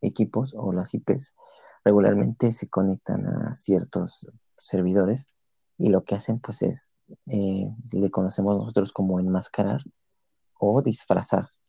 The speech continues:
la, las direcciones I P. Tu dirección puede ser uno, dos, tres, cuatro,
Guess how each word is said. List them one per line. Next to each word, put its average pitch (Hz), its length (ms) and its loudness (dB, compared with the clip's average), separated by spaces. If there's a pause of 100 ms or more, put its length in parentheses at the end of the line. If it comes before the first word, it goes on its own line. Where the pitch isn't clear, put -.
(140)
la, 92 500 -2
las 98 180 2
direcciones 92 540 -2
I - 40 -6
P. - 200 -6 (920)
Tu 117 120 0
dirección 113 420 4
puede 113 220 6
ser 104 400 4 (340)
uno, 107 220 4
dos, 104 180 0
tres, - 200 -2
cuatro, 180 460 2